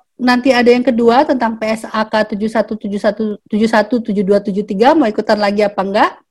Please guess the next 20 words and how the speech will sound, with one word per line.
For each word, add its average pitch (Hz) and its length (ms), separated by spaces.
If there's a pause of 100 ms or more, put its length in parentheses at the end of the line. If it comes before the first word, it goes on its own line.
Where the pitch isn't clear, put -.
(240)
Tujuh 202 240
puluh 208 160
persen 220 400
bilang 180 480
mau. 147 240 (320)
Oke, 302 320
masih 254 400
ditunggu 247 320
pollingnya, 226 640 (640)
ya, 190 240 (240)
sampai 220 560
acara 196 400
ini 220 560
selesai. 143 560 (720)
Nah, 247 160
seperti 285 320
janji 269 240
kita 269 240
tadi, 269 720
eh, 220 400